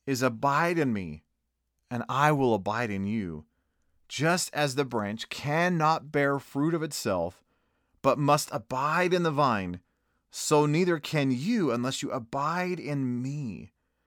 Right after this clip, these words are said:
I am the vine, you are the branches. The one who abides in me and I in him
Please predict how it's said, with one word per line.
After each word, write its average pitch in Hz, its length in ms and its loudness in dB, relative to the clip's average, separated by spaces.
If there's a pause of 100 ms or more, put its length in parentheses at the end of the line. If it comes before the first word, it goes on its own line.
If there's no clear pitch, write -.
(320)
I 190 340 6
am 175 260 2
the 180 80 4
vine, 110 400 0
you 180 400 2
are 185 200 2
the 190 120 0
branches. 147 680 -2 (380)
The 151 100 4
one 175 320 6
who 185 160 6
abides 151 500 6
in 165 120 2
me 190 200 4
and 143 100 2
I 175 260 4
in 156 120 2
him 170 380 2